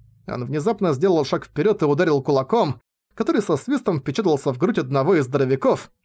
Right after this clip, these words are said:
отчего у того изо рта брызнула кровь. Согнувшегося пополам громилу отбросило назад. Ван Буэлэ с разворота ударил ногой по двум другим верзилам, от удара они закашлялись кровью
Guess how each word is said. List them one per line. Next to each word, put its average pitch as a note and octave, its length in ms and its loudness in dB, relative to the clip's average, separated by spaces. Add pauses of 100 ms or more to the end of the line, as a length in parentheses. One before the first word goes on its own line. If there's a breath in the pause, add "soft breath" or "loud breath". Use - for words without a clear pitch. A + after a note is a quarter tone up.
отчего G3+ 440 -2
у D3+ 60 2
того F3+ 260 2
изо C#3 180 2
рта C#3 240 -2
брызнула C#3+ 440 0
кровь. D3 460 -2 (400 soft breath)
Согнувшегося G3+ 800 -2
пополам E3 420 0
громилу C#3+ 440 2
отбросило D#3 480 0
назад. C3+ 580 -2 (380)
Ван D3 400 0
Буэлэ D#3 320 2
с - 80 -8
разворота D3+ 500 2
ударил D3+ 320 2
ногой C#3+ 300 2
по C#3+ 140 -2
двум D#3 220 0
другим C#3+ 320 0
верзилам, C3+ 640 0 (220 soft breath)
от A#2 180 -6
удара A3 280 2
они G3 140 4
закашлялись D3+ 600 0
кровью E3 480 2